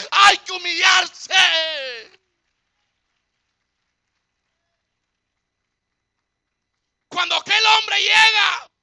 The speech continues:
se pone enfrente del río Jordán. Y toda la gente estaba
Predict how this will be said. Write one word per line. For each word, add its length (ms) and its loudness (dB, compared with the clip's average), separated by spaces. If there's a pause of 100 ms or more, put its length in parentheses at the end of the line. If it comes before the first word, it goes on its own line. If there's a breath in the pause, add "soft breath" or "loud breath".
(1300)
se 300 -4
pone 300 -2
enfrente 680 -2
del 160 -4
río 240 2
Jordán. 840 -2 (3000)
Y 80 -20
toda 320 -6
la 100 -8
gente 560 -10 (2750)
estaba 420 -10